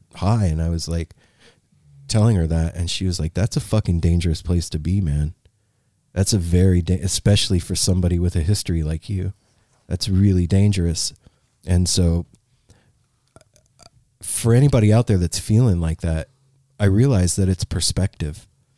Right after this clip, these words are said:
It wasn't, it wasn't m-, me that was feeling like that. It was being imposed on me by my perspective.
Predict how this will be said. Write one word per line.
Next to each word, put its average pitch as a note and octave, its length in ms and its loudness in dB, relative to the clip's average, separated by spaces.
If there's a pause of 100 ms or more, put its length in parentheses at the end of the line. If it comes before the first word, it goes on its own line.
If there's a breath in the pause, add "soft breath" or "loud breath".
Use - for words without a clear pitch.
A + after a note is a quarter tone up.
(420)
It G2+ 160 -2
wasn't, A#2+ 480 2 (1040)
it A2 180 -12
wasn't A#2 400 0 (180)
m-, G2 100 -6 (200)
me G#2+ 420 4
that F#2+ 160 0
was F#2 200 -4
feeling G#2+ 400 0
like D#2 220 -4
that. E2+ 240 -6
It F2+ 120 -6
was F2 180 -4
being G2 300 2
imposed F2+ 760 -2 (560)
on D2 280 -2
me - 260 -12 (680)
by F2+ 220 2
my F2+ 220 2
perspective. - 920 -6